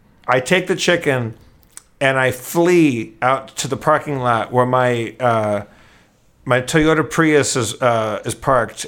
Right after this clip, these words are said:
and I take the chicken home and run, kno-, knowing that I'm fired because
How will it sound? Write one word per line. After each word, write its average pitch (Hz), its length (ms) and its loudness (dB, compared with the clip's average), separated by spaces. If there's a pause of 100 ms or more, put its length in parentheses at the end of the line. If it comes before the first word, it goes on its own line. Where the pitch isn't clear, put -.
and 127 160 0
I 127 200 0
take 156 320 0
the 151 80 -6
chicken 147 360 -2
home 135 300 0
and 123 100 -2
run, 135 180 2
kno-, 190 180 4
knowing 226 360 4
that 185 120 4
I'm 147 100 -2
fired 135 440 2
because 117 540 -2